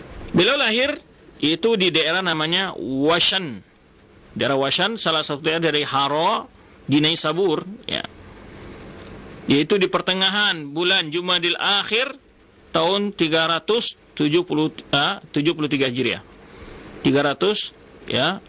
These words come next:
salasun sabi'ina wa salasumia. Yaitu tiga ratus tujuh puluh tiga Hijriah.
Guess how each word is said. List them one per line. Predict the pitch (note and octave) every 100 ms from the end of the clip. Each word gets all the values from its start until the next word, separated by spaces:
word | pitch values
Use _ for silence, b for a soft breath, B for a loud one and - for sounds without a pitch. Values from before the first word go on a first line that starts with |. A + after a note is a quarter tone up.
| -
salasun | - D3+ E3 D#3+
sabi'ina | D3 C#3+ C#3+ F#3+ F#3
wa | D3+
salasumia. | D#3 C#3 B2 - - - - - - - - - -
Yaitu | A2+ D#3+ F3+ F3+
tiga | C3+ C3+
ratus | C3+ E3+
tujuh | C#3+
puluh | C#3 C#3+
tiga | C#3 C3 E3 G3+ - - - -
Hijriah. | C3+ B2 A#2+ G#2+ F#2